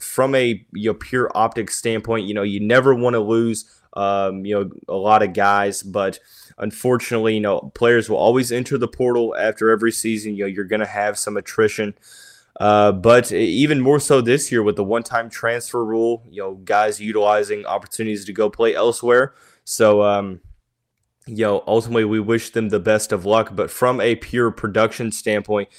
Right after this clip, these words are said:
you know, the Cards, n-, this isn't necessarily the Cards losing a, a ton of production, but more so guys leaving to get chances elsewhere.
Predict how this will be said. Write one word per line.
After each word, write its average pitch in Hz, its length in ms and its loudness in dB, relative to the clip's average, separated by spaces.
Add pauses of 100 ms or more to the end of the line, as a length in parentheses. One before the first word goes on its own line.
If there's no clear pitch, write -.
(280)
you 127 100 2
know, 127 60 4
the 117 80 2
Cards, 135 480 4
n-, 123 260 -4
this 135 240 2
isn't 151 240 0
necessarily 135 560 0
the 110 100 0
Cards 113 540 0
losing 104 680 -4
a, - 220 -8
a 104 120 -4
ton 110 260 -6
of 101 120 -10
production, 104 640 -2
but 95 140 -10
more 107 240 2
so 104 240 0
guys 104 420 2
leaving 98 360 -6
to 98 120 -16
get 90 160 -14
chances 95 500 -12
elsewhere. 110 540 2